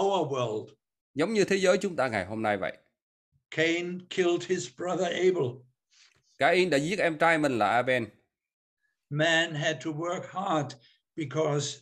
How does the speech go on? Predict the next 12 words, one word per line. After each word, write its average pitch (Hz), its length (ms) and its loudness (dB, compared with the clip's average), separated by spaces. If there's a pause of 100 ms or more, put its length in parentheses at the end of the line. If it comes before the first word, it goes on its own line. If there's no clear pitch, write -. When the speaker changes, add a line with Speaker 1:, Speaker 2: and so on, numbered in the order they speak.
Speaker 1:
the 151 80 -2
ground 160 680 -2
had 143 140 -4 (120)
been 139 360 -8
cursed. 143 520 -4 (400)
Speaker 2:
Có 151 100 0
người 170 280 6
phải 143 220 2
làm 143 360 2
việc 139 160 4 (100)
vất 226 180 -2
vả, 143 280 4